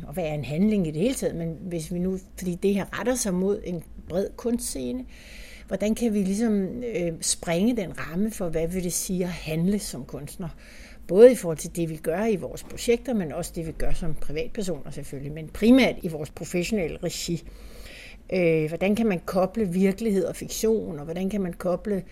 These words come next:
det, der sker lige nu og her, som man bliver nødt til at handle på? Hvordan kan man ligesom trække det ind i en, i en kunstnerisk ramme,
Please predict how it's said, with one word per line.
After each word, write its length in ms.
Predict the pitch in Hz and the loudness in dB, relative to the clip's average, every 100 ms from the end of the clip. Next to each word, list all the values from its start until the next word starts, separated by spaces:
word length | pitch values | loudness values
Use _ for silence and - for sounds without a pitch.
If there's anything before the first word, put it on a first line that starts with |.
| - - - - - | -18 -18 -16 -8 -2
det, 80 | |
der 80 | 185 | 0
sker 260 | 170 202 - | 0 0 -2
lige 280 | 180 214 202 | 0 2 4
nu 200 | 190 165 | 4 0
og 80 | |
her, 340 | 143 180 214 - | -2 2 2 0
som 180 | - 175 | -6 -4
man 140 | 170 | -4
bliver 160 | 165 160 | 0 4
nødt 200 | 233 233 | 6 4
til 80 | |
at 60 | 196 | -2
handle 320 | 160 165 180 | -2 -4 -4
på? 120 | 190 | -4
Hvordan 260 | 170 - 175 | -6 -6 -6
kan 120 | 196 | -2
man 60 | 180 | -4
ligesom 200 | 170 180 | -4 -8
trække 300 | - 151 147 | -8 -10 -4
det 140 | 214 208 | -2 0
ind 260 | 226 240 240 | 2 2 2
i 40 | |
en, 220 | 214 170 - - - - - - - | 2 0 -4 -14 -18 -18 -18 -14 -6
i 40 | |
en 80 | 170 | -6
kunstnerisk 600 | - 214 208 226 - - | 0 2 2 -2 -4 -4
ramme, 340 | 127 156 220 | -4 0 0